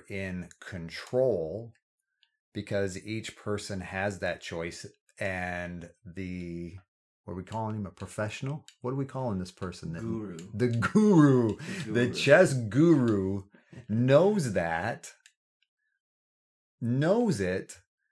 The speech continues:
Speaker 1: but it doesn't necessarily take away the player's option to choose.
Speaker 2: Mm-hmm.
Speaker 1: My option, sorry,
Speaker 2: Sure.
Speaker 1: sorry. The guru knows it, but it doesn't take away my option to choose
Speaker 2: Mm-hmm.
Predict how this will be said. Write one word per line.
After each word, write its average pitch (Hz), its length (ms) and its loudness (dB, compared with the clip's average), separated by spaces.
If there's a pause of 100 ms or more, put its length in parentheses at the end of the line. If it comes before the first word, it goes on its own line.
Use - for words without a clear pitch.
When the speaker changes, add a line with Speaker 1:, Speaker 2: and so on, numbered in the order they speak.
(140)
Speaker 1:
but 131 240 6
it 127 240 2
doesn't 139 500 0
necessarily 113 920 -4
take 113 320 -6
away 92 800 -4
the 95 140 -8
player's 95 680 -8 (100)
option 80 540 -12
to 85 140 -18
choose. - 840 -16 (180)
Speaker 2:
Mm-hmm. 113 380 -12
Speaker 1:
My 123 360 4
option, 87 420 -8
sorry, 104 200 -6
Speaker 2:
Sure. 104 160 -6 (100)
Speaker 1:
sorry. - 480 -6 (500)
The 104 80 -8
guru 131 380 2
knows 117 340 2
it, 87 120 -10
but 90 140 -6
it 90 100 -12
doesn't 110 280 -2
take 101 200 -8
away 82 200 -10
my 78 220 -12
option 76 380 -14
to 76 60 -20
choose - 400 -16
Speaker 2:
Mm-hmm. 120 260 -12